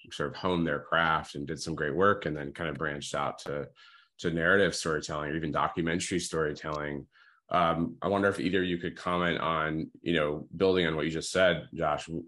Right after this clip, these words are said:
you know, what your advice might be, if you had any, for, you know, maybe a young director or potential director listening to this about the value of having that commercial experience, um, and what that,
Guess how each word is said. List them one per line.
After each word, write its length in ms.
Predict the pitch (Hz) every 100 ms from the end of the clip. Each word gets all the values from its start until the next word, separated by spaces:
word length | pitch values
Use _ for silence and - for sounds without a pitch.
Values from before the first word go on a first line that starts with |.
| -
you 100 | 85
know, 120 | 78
what 240 | 80 85
your 420 | 80 80 76 67 - _ _ _
advice 480 | 92 85 101 120 123
might 300 | 104 87 82
be, 140 | 90 85
if 60 |
you 140 | 82 82
had 220 | 98 101
any, 200 | 92 85
for, 580 | 85 85 80 78 78 -
you 60 | 85
know, 100 | 73
maybe 300 | 78 78 78
a 400 | 87 82 85 85
young 340 | - 90 85
director 580 | 82 82 85 85 82 - 85 - - -
or 160 | 78
potential 420 | 73 78 113 113 107
director 380 | 92 87 92
listening 400 | 87 107 - 95
to 80 | 85
this 300 | 80 76 -
about 440 | 80 78 76 76 - - - _ 87
the 80 |
value 500 | 87 87 90 107 110
of 140 | 90 78
having 360 | 78 73 76
that 220 | 73 71 69 -
commercial 500 | 76 69 65 - 67
experience, 840 | 65 - 71 71 69 67 - -
um, 200 | - 71
and 120 | 73 73
what 220 | 80 71
that, 340 | 78 76 -